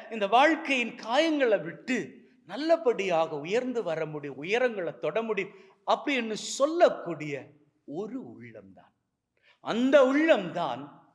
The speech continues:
சூரியனை போன்ற உள்ளம். அந்த உள்ளம் மாத்திரம் அவர்களுக்கு கிடைச்சிருச்சு அப்படின்னு வச்சுக்கோங்களேன்,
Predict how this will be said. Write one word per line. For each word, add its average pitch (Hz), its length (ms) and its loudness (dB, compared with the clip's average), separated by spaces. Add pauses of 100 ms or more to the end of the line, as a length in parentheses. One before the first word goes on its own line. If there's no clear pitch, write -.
சூரியனை 185 720 -6
போன்ற 123 400 -16
உள்ளம். 120 400 -10 (480)
அந்த 220 300 4
உள்ளம் 320 400 8
மாத்திரம் 285 500 6
அவர்களுக்கு 254 500 4
கிடைச்சிருச்சு 311 600 2
அப்படின்னு 240 280 0
வச்சுக்கோங்களேன், 170 720 -4